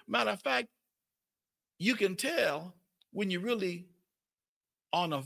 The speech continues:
true fast and praying, because you become more sensitive. Huh?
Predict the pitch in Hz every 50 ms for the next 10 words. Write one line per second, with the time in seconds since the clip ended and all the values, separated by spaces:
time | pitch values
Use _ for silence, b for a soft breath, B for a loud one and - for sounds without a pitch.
0 | 139 - - - 254 254 226 - - 220 208 202 190 170 165 185 - - - -
1 | - - _ _ _ _ _ _ _ _ _ _ _ _ _ _ _ _ _ _
2 | _ _ _ _ _ _ _ _ _ _ _ _ - 175 175 170 165 - - 202
3 | 175 139 117 - - - _ _ _ _ _ _ _ _ _ _ _ _ _ _
4 | - 214 - 247 226 208 185 165 220 226 185 185 202 - - 220 202 202 196 196
5 | 190 185 - - - - 277 277 - 208 - - 160 123 110 107 - - - -
6 | - _ _ _ _ _ _ _ _ _ _ _ _ _ _ _ _ _ _ _
7 | _ _ - 190 196 202 214 226 254